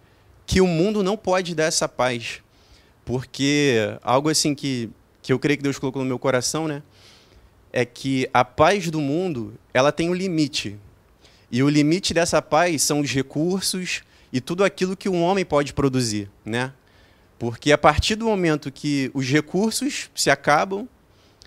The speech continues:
a paz do mundo se vai. A partir do, do momento que os recursos do mundo se acabam, né? Junto com esses recursos se acabam a paz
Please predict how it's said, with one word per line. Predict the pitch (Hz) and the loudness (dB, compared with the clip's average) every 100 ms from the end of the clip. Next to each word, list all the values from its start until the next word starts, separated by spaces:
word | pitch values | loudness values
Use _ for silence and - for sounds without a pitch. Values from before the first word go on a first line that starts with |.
| _ | _
a | - 127 | 0 2
paz | 139 147 143 | 4 4 2
do | 135 | 0
mundo | 127 143 147 | 0 0 0
se | 170 | -2
vai. | 131 117 107 | 0 0 0
A | |
partir | 104 127 - | 0 0 -2
do, | 143 147 | -6 -8
do | 131 | -4
momento | 143 147 160 | 0 2 0
que | - | -2
os | 156 | 0
recursos | 160 - 190 190 156 | 0 0 -4 -4 -4
do | 143 | -2
mundo | 143 143 | -4 -2
se | 127 | -2
acabam, | - 110 104 107 | 0 -2 -2 -6
né? | 113 - _ _ _ - | -8 -12 _ _ _ -6
Junto | 117 180 185 - - | -2 -2 -2 -12 -4
com | 151 160 | 2 4
esses | 170 175 | 4 4
recursos | 165 156 165 185 - 196 - | 2 2 0 0 -2 -8 -2
se | 170 | 0
acabam | 160 147 151 165 | 4 2 2 -2
a | |
paz | 160 123 117 110 - | 0 2 2 0 -8